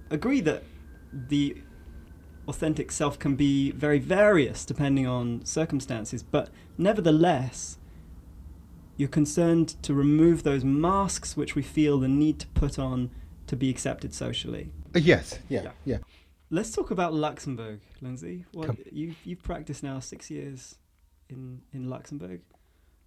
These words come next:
Speaker 1: What is Luxembourg like as a place to be a,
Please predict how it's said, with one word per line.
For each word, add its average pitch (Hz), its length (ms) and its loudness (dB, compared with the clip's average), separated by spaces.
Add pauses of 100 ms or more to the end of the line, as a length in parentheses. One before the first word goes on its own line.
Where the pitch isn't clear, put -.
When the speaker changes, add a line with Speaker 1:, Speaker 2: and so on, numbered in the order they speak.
(160)
Speaker 1:
What - 220 -6
is 156 140 -2
Luxembourg 165 600 -4
like 160 520 -6
as 127 160 -8
a 117 40 -8
place 127 440 -8
to - 80 -16
be 120 140 -8
a, 117 180 -10